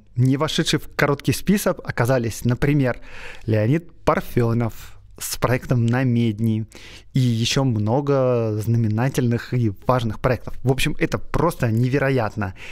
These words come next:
И в первую очередь я хочу поблагодарить вас, потому что без вас, слушателей моих, этого бы не произошло. Спасибо вам за то, что рассказываете про подкаст,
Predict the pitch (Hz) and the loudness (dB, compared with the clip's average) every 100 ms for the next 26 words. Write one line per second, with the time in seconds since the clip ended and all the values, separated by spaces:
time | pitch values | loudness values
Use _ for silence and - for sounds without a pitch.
0 | - - 131 - 190 147 143 - 139 143 | -14 -2 -2 2 2 4 0 2 2 2
1 | - 233 131 - - - - 120 - - | 2 2 0 -2 -14 -18 -2 -2 -2 0
2 | 190 - 131 117 113 135 175 - - 123 | 0 2 0 0 2 0 0 -6 -2 0
3 | 104 95 - - - - - - - 120 | 0 -2 -6 -10 -12 -14 -16 -16 -4 0
4 | 131 156 127 117 143 127 135 185 247 - | 0 0 0 0 0 0 0 0 -2 -8
5 | - - - - - 143 135 - - 104 | -16 -20 -14 -4 0 0 0 -4 -4 -2
6 | 107 107 113 107 - - - - - 156 | -2 0 0 -2 -6 -12 -12 -12 -2 0
7 | 165 131 110 120 104 - 127 131 151 139 | 2 0 0 0 0 0 2 2 0 0
8 | 135 131 - 104 - - - - 185 147 | 0 0 -2 -4 -4 -4 -2 0 2 0
9 | 110 98 123 139 135 - 127 - - 131 | 0 -2 0 0 -2 0 -2 0 0 0
10 | 143 143 151 147 147 139 - - 170 - | 2 0 0 -2 0 -2 0 0 0 -2
11 | - | -10